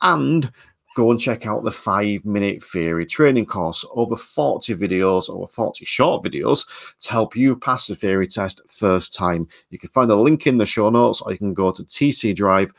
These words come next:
dot co dot U K. But for now,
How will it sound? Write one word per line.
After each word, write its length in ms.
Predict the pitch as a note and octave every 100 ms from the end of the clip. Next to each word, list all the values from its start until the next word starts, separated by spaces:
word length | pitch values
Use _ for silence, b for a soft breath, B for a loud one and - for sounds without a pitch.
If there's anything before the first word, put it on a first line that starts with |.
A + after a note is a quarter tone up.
| b -
dot 220 | C#3+ -
co 320 | F#2+ F2 E2+ b b _ _
dot 180 | G2+ E2+
U 140 | F2+
K. 320 | - F#2 - - B B _ _
But 240 | C#3+ - -
for 80 | A2+
now, 300 | D#3 E3